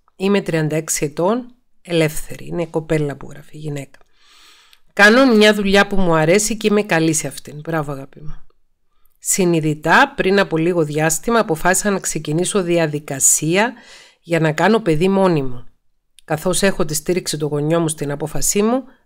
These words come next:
αλλά και έναν μισθό που μου το επιτρέπει. Δυστυχώς όμως, τα σχέδιά μου δεν βγήκαν όπως τα ήθελα. Δεν μου βγήκαν όπως τα ήθελα.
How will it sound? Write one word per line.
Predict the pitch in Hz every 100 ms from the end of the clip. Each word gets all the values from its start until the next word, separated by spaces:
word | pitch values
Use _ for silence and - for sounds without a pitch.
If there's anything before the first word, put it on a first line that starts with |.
| _
αλλά | - 180 180
και | 180 165
έναν | 196 190
μισθό | 160 143 - 208 196
που | 190
μου |
το | 165
επιτρέπει. | 151 151 - 143 - - - - _ _ _ _ - - - - _ _ _
Δυστυχώς | 185 240 - 226 214 233 240 -
όμως, | 196 214 233 240 - -
τα | -
σχέδιά | 165 - 190 185 175 165 180
μου | 196 208 208 - _ _
δεν | 160 170 214 220 214 214 - -
βγήκαν | 151 175 175 175 170 175 _
όπως | 160 156 151
τα | -
ήθελα. | 139 - - - _ _ _ _ _ _ _ _ _ _ _ -
Δεν | 185 185
μου | 170
βγήκαν | 147 143 156 143 143
όπως | 139 143 -
τα | 135
ήθελα. | 127 - -